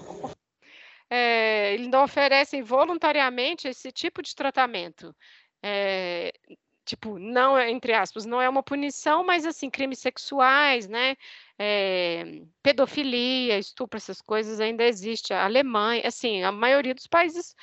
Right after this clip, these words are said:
do norte global, eles têm isso como uma alternativa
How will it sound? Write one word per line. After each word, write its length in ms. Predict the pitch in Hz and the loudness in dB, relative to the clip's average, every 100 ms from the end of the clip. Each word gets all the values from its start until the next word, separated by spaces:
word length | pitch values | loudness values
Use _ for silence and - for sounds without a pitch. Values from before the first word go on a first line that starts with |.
| - - - _ | -20 -20 -20 _
do 220 | 202 277 | -6 -4
norte 720 | 269 240 254 262 - 294 320 - - _ - | 2 4 4 2 -4 -2 -4 -4 -20 _ -2
global, 520 | 233 220 214 226 240 | 0 2 4 6 4
eles 320 | 247 254 - - | 2 -4 -10 -6
têm 320 | 262 254 247 | -4 -2 -4
isso 220 | 254 262 | -4 -8
como 260 | - 240 247 | -6 -4 -2
uma 140 | 254 | 0
alternativa 880 | 254 254 254 262 254 - 233 226 | 2 2 2 0 -2 -6 -4 -4